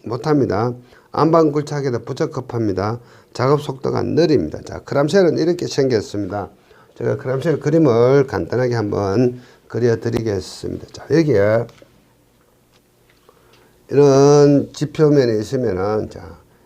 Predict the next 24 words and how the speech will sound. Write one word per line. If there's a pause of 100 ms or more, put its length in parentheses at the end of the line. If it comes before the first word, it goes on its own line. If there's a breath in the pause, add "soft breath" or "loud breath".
(260 loud breath)
이렇게
생긴
장비가
이렇게
있는데,
자,
이렇게
아주
깊은
곳이
있다.
자,
그러면은 (340 soft breath)
이
장비에서
이렇게 (720 soft breath)
크람쉘이라는
어떤 (300 soft breath)
굴착
어떤
도구가
내려옵니다.
그래서
이것이